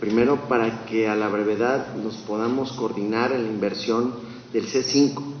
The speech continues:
puntos sobre todo de cámaras inteligentes, puntos de denuncia, de alarma y sobre todo trabajar en colonias donde el incremento del delito como el robo se nos ha disparado.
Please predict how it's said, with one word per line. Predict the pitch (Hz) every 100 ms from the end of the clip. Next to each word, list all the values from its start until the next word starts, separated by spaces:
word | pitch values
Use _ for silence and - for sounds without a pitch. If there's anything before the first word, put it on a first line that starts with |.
| - - - -
puntos | 135 147 147 170
sobre | 113 113
todo | 110 127 135
de | 127 110
cámaras | - 127 123 127 117 107
inteligentes, | 98 95 87 113 113 131 135 - - - - - -
puntos | 131 - 104 - - - 98
de | 104 104 101 101
denuncia, | 95 110 139 131 135 139 143
de | -
alarma | 104 113 117 127
y |
sobre | 127 113 110
todo | - 139 147
trabajar | - 117 110 131
en | 143
colonias | 139 123 127 131 139 135 - - - -
donde | 117 117
el | 113
incremento | 113 113 113 135 131 139
del | 127 117
delito | 113 131 113 143
como | 120 110
el | 104
robo | 107 117 120
se | 110
nos | 101 95
ha | 107
disparado. | 98 98 95 90 90